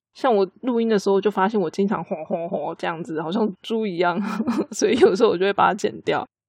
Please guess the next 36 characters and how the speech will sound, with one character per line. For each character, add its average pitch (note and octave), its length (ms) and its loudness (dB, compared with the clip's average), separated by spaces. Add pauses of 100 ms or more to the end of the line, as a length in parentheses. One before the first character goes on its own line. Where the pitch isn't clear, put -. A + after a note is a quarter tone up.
(140)
因 A3 80 -2
为 A#3 80 4
实 C4 60 2
在 G3 120 4
太 G3+ 220 4
多 F3 320 2
了， D#3+ 240 -4
就 F#3+ 160 2
是 F3 340 0
这 - 80 2
样 F#3 120 2
听 F#3+ 160 0
起 - 80 -2
来 E3 80 0
很 D#3 100 -6
奇 - 200 -10
怪。 - 280 -4 (680)
好， - 320 -4
谢 - 160 0
谢 G3 160 2
你 E3+ 160 -2
的 D#3+ 300 -2
五 D#3 100 -4
星 G#3 360 -2
评 F3+ 240 -4
价。 F3 280 0 (640)
然 F3 140 -2
后 A3 200 6
有 G3+ 120 6
好 G#3 200 4
几 A3+ 200 -4
则 F#3 460 0 (180)
error A3+ 480 4
不 A#3+ 200 -6
能 G3+ 240 2
听， A#3 340 0